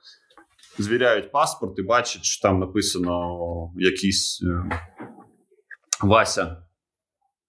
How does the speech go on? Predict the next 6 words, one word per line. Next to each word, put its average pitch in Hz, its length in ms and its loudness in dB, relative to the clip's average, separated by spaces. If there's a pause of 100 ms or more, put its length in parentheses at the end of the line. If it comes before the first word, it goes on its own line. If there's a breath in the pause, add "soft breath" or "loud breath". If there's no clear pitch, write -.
(180)
В - 40 -20
паспорті 98 640 4
написано 95 520 -2
Вася 123 540 2
через 92 440 0
С, 139 340 0